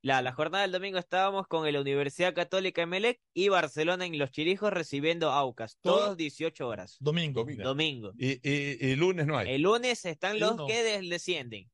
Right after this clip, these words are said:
Speaker 4: A
Speaker 1: Los
Speaker 4: ver.
Speaker 1: que descienden. Ya está el nueve de octubre descendido,
Speaker 4: Ya está.
Speaker 1: que recibe a cuadro de Cumbayá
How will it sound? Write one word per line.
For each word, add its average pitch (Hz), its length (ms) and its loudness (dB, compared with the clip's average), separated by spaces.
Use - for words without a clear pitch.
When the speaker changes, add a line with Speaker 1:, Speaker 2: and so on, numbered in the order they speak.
Speaker 4:
A 110 80 -2
Speaker 1:
Los 123 100 2
Speaker 4:
ver. 127 80 -2
Speaker 1:
que 131 80 0
descienden. 127 340 -4
Ya 147 120 4
está 165 140 2
el 180 60 4
nueve 180 160 2
de 170 60 4
octubre 190 280 0
descendido, 202 480 0
Speaker 4:
Ya - 100 -10
está. 113 260 -16
Speaker 1:
que 208 180 2
recibe 202 540 4
a 147 260 2
cuadro 160 380 2
de 151 140 2
Cumbayá 156 640 0